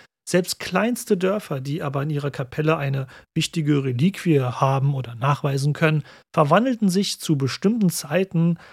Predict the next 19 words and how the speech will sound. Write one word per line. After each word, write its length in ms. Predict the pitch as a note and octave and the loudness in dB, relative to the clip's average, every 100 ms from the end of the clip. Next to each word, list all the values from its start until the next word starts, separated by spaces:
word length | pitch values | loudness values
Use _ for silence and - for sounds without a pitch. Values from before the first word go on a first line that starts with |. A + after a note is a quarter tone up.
| - - | -8 0
oder 280 | C#3+ B2+ | 2 2
Festen 480 | - - A#3+ - - | -2 -6 -4 -4 -2
im 120 | C#3 | 0
Jahr 200 | C#3 D3 | 2 -2
zu 180 | - E3 | -2 2
regelrechten 1040 | C#3+ C#3 G#3+ A#3+ G#3+ F#3+ - F#3+ - - F3 | 2 4 4 4 4 2 2 -4 -2 0 0
Städten 580 | - - F#3 - E3+ - _ _ - | 0 0 0 2 0 0 _ _ -8
aufgrund 360 | C#3 - F3 | -4 0 0
des 100 | D#3+ | 0
Besucherandrangs 960 | - C3 G3 G#3+ D#3+ C3+ C3 B2+ B2+ - | 0 0 0 0 -2 -2 -4 -4 -6 -8
von 280 | - B2 B2+ | -8 -6 0
außerhalb, 600 | F3+ F#3+ C3+ C3 C3 - | 0 0 -2 -6 -12 -2
so 200 | D#3 D3 | 0 2
wie 120 | C#3+ | 2
bei 280 | C#3 C3+ B2 | 4 4 4
Musikfestivals 880 | C#3 D3+ G3 - D#3+ - D3+ D3 | 4 6 6 6 6 6 6 6
in 60 | D3 | 4
der 120 | D3 | 2
Eifel, 500 | E3 E3+ D#3+ E3 D#3 | 6 4 6 6 6